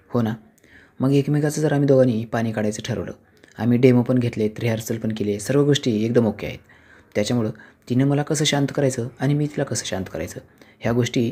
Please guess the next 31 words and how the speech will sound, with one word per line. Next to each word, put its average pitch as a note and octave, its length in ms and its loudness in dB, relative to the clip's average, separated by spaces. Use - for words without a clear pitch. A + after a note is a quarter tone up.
आमच्यामध्ये D3+ 380 0
अगोदरच G#2 400 2
ठरल्या - 240 -6
आहेत. - 100 -12
त्याच्यामुळं A2 380 0
मी B2 80 2
आता C3+ 140 0
वर्षभर C#3 400 4
जरी C#3+ 180 4
नाही C3 200 2
आलो A#2 140 2
ना, G#2 100 -4
तरीसुद्धा A2 420 -4
ती A#2 160 -6
एकदम A2+ 220 0
शांत D2 320 -6
असेल, - 220 -10
तिला G#2+ 260 0
काहीच D3 360 0
वाटणार F#2 380 -2
नाही. E2+ 120 -12
मी B2 60 0
म्हणालो, C#3 280 0
"खरंच D3+ 240 0
का?" F#2+ 160 -10
तो A2 80 -4
म्हणाला, A2+ 300 -2
"हो C#3 220 6
यार, G#2+ 300 4
खरंच A#2 240 -4
म्हणतोय." G2+ 300 -4